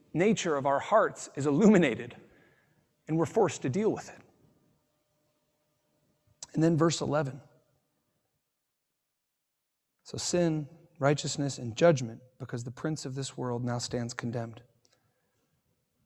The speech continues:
You know, one of the things that's important to remember about judgment here, and I'm gonna talk about this in a second, but about judgment here is that it says,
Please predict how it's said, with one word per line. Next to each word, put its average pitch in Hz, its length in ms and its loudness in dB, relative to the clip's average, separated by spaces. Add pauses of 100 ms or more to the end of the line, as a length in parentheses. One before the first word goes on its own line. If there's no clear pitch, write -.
(600)
You 143 80 -4
know, 143 40 4
one 185 100 6
of 208 60 4
the 180 80 -2
things 160 180 0
that's 143 160 -4
important 135 420 0
to 135 120 -2
remember 123 440 0 (220)
about 123 280 0
judgment 120 420 -4
here, 113 300 -10 (500)
and - 40 -12
I'm 127 60 -4
gonna 123 100 -2
talk 123 220 -2
about 123 160 -6
this 123 200 -12
in 123 40 -8
a 120 60 -12
second, 127 340 -12 (1160)
but 135 80 -2
about 131 220 2
judgment 139 420 0
here 127 240 -4
is 117 80 -6
that 123 100 -4
it 123 100 -4
says, 123 600 -6